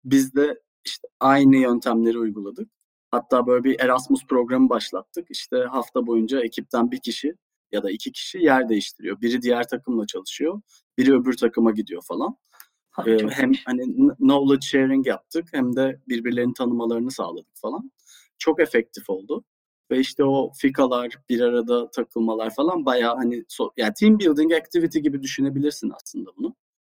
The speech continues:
Speaker 1: Bir de şey yapıyoruz biz departmanlar arası, lean coffee yapıyoruz. Oturup,
Speaker 2: Hmm.
Speaker 1: e, lean coffee konseptiyle tartışıyor departmanlar.
Speaker 2: Ne demek abi o? Anlatır mısın?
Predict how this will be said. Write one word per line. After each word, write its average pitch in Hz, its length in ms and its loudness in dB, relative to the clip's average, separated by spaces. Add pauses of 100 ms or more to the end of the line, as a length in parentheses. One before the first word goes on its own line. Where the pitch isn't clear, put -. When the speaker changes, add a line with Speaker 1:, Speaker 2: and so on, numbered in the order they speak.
(340)
Speaker 1:
Bir 151 80 6
de 233 100 4
şey 214 220 4
yapıyoruz 123 540 0
biz - 220 -12
departmanlar 113 680 -2
arası, 156 440 -8 (120)
lean 165 320 4
coffee 135 320 -2 (160)
yapıyoruz. - 640 -8 (760)
Oturup, 135 400 -2
Speaker 2:
Hmm. 214 160 -10 (120)
Speaker 1:
e, 120 340 -4
lean 139 260 2
coffee 135 260 -2
konseptiyle 120 680 -4 (240)
tartışıyor 139 560 -2
departmanlar. - 760 -8 (840)
Speaker 2:
Ne 185 140 6
demek 170 240 2
abi 120 220 2
o? 196 140 -6 (160)
Anlatır 135 340 -6
mısın? - 240 -14